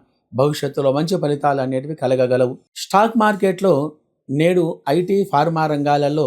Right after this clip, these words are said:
మంచి లాభాలు అనేటివి కనిపించవచ్చు. ధన రాబడి ఎక్కువగా ఉంటుంది. ఇంట్రాడే ట్రేడింగ్, ఈ యొక్క రంగాలలో పెట్టుబడులు అనేటివి పెట్టడం వలన మంచి ఫలితాలు అనేటివి కలగగలవు. మరి ఆరోగ్య విషయంలో తగు జాగ్రత్తగా ఉండాలి.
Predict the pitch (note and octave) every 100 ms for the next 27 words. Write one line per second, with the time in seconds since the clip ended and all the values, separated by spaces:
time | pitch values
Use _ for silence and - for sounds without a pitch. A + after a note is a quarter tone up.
0 | A#2 C#3 E3 F3+ E3+ D3 C#3+ D3 D3 C#3
1 | C3+ E3+ F#3 D3 C#3+ C3 C3 B2+ A#2 C#3+
2 | - _ B2 D#3 D#3+ D#3 D3 E3+ A#3+ -
3 | _ C3+ C3+ D3 C#3+ C3 C3 B2+ B2+ B2
4 | _ E3+ F#3+ G3 F3+ F3+ F#3 G3 - _
5 | C#3 D3 E3 F3 - _ D#3 F#3+ F#3+ E3+
6 | D3 D3 D3 D3 D#3 D3 A2 _ _ _
7 | F3 F3+ F#3 E3+ D#3 D3 C#3+ C#3 D3+ C#3
8 | - - B2+ C#3+ C#3 D3 F#3 G#3 - _
9 | _ _ _ _ C#3 F#3 G3+ F#3 D#3 D#3+
10 | D#3 D3+ C#3+ C3+ D3+ F3+ C3+ C3 C3 C3
11 | B2 A#2+ _ C3+ C#3 D3 C#3+ D3 C#3+ C#3+
12 | C#3+ - D3 G3 G3+ C#3+ C3+ C3+ C3 C3+
13 | C3+ C3+ C3 C3 C3 B2+